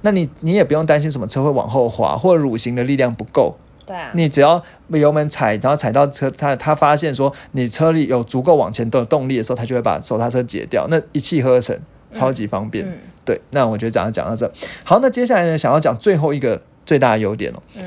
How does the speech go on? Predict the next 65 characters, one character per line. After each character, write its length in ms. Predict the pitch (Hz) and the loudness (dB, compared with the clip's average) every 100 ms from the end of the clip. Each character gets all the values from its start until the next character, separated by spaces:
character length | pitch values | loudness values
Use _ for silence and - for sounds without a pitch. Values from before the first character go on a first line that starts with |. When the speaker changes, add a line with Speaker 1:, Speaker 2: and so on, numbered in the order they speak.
| - | -2
Speaker 1:
就 100 | 220 | 2
是 40 | |
说， 140 | 220 220 - | 4 2 -6
其 120 | - | 0
实 100 | 214 220 | 0 0
我 60 | |
们 100 | 165 | 0
刚 140 | 160 196 | 2 2
一 40 | |
开 200 | 175 160 | 4 2
始 60 | 117 | 2
不 120 | 117 | -2
是 120 | 113 | 0
有 100 | 135 | 0
讲 240 | 110 107 117 | 0 -2 -4
说， 180 | 139 135 - | -4 -4 0
诶， 80 | - | 2
如 180 | 254 254 | 4 2
果 180 | 254 226 | 2 2
今 240 | - 190 | 2 -2
天 280 | 180 180 185 - - - | 0 0 0 -6 -16 2
在 240 | 220 175 - | 2 2 -2
车 300 | - 160 170 | -2 2 2
上， 260 | - 135 - - - | 2 0 -2 -16 -2
好， 160 | 131 | 0
驾 300 | 131 - 208 156 | 2 2 2 0
驶 200 | 139 123 | -4 -2
突 220 | 156 180 | 2 6
然， 300 | 143 120 120 - - _ | 6 4 -4 -12 -20 _
呃， 220 | 131 123 | 2 4
或 140 | 139 196 | 4 4
者 60 | |
是 100 | 175 | 2
突 140 | 180 185 | 2 4
然 120 | 147 | 4
车 100 | 156 | 4
要 120 | 156 | 2
失 260 | 147 135 131 | 2 -2 -4
控 220 | 156 127 | -2 0
或 80 | 135 | -2
者 60 | |
什 80 | 123 | -4
么 100 | 101 | -6
之 140 | 117 123 | -4 0
类 160 | 120 | 0
的， 140 | 90 - - - - | 0 -6 -12 -20 -4
那 180 | - 202 - | 2 2 2
我 100 | 165 | 4
这 80 | 196 | 4
边 80 | 269 | 6
再 100 | 269 | 4
讲 140 | 165 | 2
一 40 | 127 | -4
个 60 | |
比 60 | 120 | -2
较 100 | 139 | -2
极 220 | - 120 | -2 0
端 160 | 147 147 | 2 2
一 40 | |
点 140 | 127 | 0
的 40 | 113 | -2
情 140 | 110 | -4
境 160 | 120 113 | -4 -4
好 120 | 107 | -6
了， 120 | - | -10